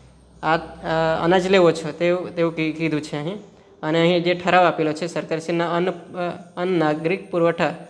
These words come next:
અને આ જે વિભાગ છે તેનો ઠરાવ નંબર આપેલો છે.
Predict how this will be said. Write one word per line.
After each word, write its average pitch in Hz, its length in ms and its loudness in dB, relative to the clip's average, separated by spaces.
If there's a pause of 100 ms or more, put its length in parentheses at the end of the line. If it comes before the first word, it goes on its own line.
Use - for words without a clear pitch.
(400)
અને 165 460 0
આ 165 180 0
જે 170 220 2
વિભાગ 160 360 2
છે 175 220 0
તેનો 170 420 -2 (640)
ઠરાવ 180 220 6
નંબર 165 260 2
આપેલો 147 260 -4
છે. 143 220 -12